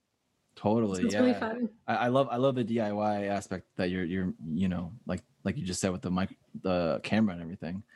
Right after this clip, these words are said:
Speaker 2: Thanks.
Speaker 1: That's, that's, uh, that's like, you know, uh, cr-, like, just creating the opportunity and making it happen. You know,
Speaker 2: Yeah.
Speaker 1: like, like, you could try to hire someone to do it who has all the skills and all the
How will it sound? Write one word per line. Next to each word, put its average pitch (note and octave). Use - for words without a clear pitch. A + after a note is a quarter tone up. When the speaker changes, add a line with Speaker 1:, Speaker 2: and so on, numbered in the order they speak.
Speaker 2:
Thanks. D4
Speaker 1:
That's, G#2+
that's, A2+
uh, F#2+
that's -
like, G2+
you G#2
know, F2
uh, F2+
cr-, -
like, F#2+
just -
creating G2
the G2
opportunity G2
and F#2
making G2
it D#2+
happen. F#2
You F#2+
know, G#2+
Speaker 2:
Yeah. G2+
Speaker 1:
like, -
like, G2
you G#2+
could G#2+
try A2
to G#2
hire G#2
someone G#2
to G2
do G#2+
it F#2+
who F#2+
has G#2
all G#2
the F#2+
skills G#2
and G2
all G2
the G2